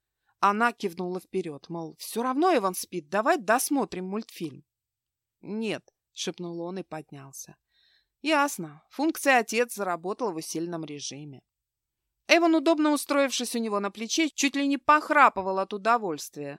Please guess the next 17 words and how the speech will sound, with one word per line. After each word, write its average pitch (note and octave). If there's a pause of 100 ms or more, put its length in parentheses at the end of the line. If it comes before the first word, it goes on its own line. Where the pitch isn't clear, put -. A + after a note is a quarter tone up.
(120)
Вымотался F3+
бедняга. D3 (400)
А G#3
Аврора G#3
подумала, B3+
что C4
тоже B3
не F3
прочь, E3+
чтобы F3
ее F#3+
поносили D#3+
на D3+
руках. C3+ (1160)
«Давай C4+
я A3+
поведу». E3+